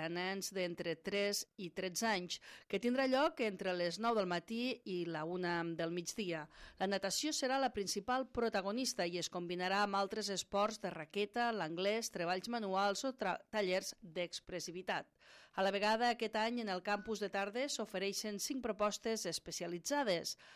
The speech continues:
A les pràctiques del futbol, la gimnàstica rítmica i la natació s'hi afegeixen dos noves activitats, el taekwondo i l'esport show, una modalitat que treballa l'expressió dinàmica i corporal destinat als amants de la música i el ball.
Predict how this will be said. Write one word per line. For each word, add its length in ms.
A 60
les 100
pràctiques 640
del 160
futbol, 460
la 80
gimnàstica 560
rítmica 520
i 80
la 120
natació 560
s'hi 160
afegeixen 800
dos 220
noves 340
activitats, 640
el 140
taekwondo 580
i 80
l'esport 480
show, 300
una 240
modalitat 680
que 120
treballa 460
l'expressió 680
dinàmica 460
i 100
corporal 640
destinat 500
als 180
amants 380
de 80
la 80
música 400
i 160
el 80
ball. 200